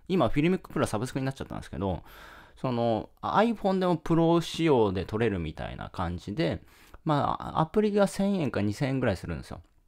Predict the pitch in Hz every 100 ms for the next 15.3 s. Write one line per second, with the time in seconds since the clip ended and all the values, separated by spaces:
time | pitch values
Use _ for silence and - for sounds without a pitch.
0 | _ _ _ - 147 180 196 220 196 170
1 | 160 196 196 196 190 208 202 - - -
2 | - 135 127 127 120 - - 202 226 214
3 | 131 92 104 127 - 123 165 160 165 165
4 | 160 151 147 156 151 151 143 143 143 113
5 | 107 101 101 117 117 110 113 - 110 101
6 | 98 90 80 - _ _ - 62 - -
7 | 67 - 87 85 104 107 92 98 110 90
8 | 80 64 65 60 - 80 69 92 98 -
9 | - - - - - - 98 - - 117
10 | 95 - 73 98 113 113 101 - 69 52
11 | - _ _ _ _ - - - - -
12 | - - 107 92 92 - - - - -
13 | - - - _ _ _ - - - -
14 | - - 294 381 359 339 240 208 202 302
15 | 339 320